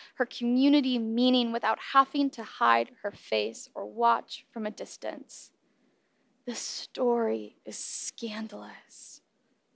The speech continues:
but it gets better. Keep reading with me. Verse thirty. At once, Jesus realized that power had gone out from him. He turned around in the crowd and asked, "Who touched my clothes?"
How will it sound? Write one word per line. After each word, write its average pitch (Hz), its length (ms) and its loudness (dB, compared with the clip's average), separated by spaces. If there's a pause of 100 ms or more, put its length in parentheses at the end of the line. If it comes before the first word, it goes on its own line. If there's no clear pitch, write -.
(240)
but 226 140 4
it - 220 -6
gets 226 420 -2 (240)
better. 226 440 2
Keep 254 400 -4
reading 240 460 0
with 240 180 6
me. 247 120 2
Verse 277 400 6
thirty. 254 540 4 (480)
At 320 180 12
once, 359 280 12
Jesus 320 520 6
realized 320 380 8
that 277 120 6
power 339 380 10
had 302 220 6
gone 277 160 12
out 247 200 8
from 233 140 -2
him. 214 460 -6 (580)
He 302 160 10
turned 311 320 10
around 285 320 12
in 269 80 6
the 262 80 4
crowd 262 340 10
and 240 160 2
asked, 254 380 6
"Who 349 100 6
touched - 400 4
my 302 160 8
clothes?" - 760 4